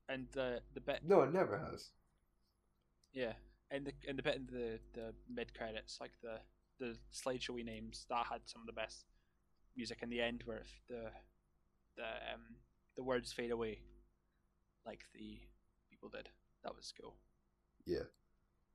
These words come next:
Speaker 1: Uh,
Speaker 2: And then the, the, the post-credit scene, we should talk about that.
Speaker 1: Yeah, quickly, yeah. Maria Hill and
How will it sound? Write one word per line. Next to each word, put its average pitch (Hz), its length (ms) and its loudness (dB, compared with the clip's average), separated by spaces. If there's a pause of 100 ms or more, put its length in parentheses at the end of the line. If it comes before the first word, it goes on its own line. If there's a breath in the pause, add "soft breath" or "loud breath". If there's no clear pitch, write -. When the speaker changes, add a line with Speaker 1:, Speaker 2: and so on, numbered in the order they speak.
(140)
Speaker 1:
Uh, 123 100 0
Speaker 2:
And 104 100 6
then 104 340 8
the, 120 300 12
the, 117 80 12
the 123 100 8
post-credit 143 540 12
scene, 120 280 6
we 98 60 2
should - 140 -6
talk 117 180 4
about 107 220 10
that. 113 360 12 (120)
Speaker 1:
Yeah, 104 200 0
quickly, 110 420 -6
yeah. 110 80 -2 (280)
Maria 131 280 2
Hill 123 200 0
and 117 100 -4